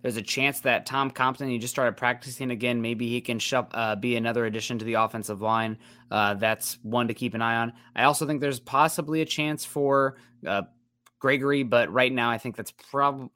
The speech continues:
probably not gonna happen." So those are the names that stick out to me. I know Caden Stearns just went on I R. He won't be back yet. Uh, we're not gonna see, obviously, Darby for the rest of the year. He's out. Uh, right now, the ones that stick out to me are Gregory and Compton.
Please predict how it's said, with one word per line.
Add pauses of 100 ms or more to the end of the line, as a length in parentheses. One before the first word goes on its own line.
probably
not
gonna
happen."
So
those
are
the
names
that
stick
out
to
me.
I
know
Caden
Stearns
just
went
on
I
R.
He
won't
be
back
yet. (360)
Uh,
we're
not
gonna
see,
obviously,
Darby
for
the
rest
of
the
year.
He's
out. (400)
Uh,
right
now,
the
ones
that
stick
out
to
me
are
Gregory
and
Compton.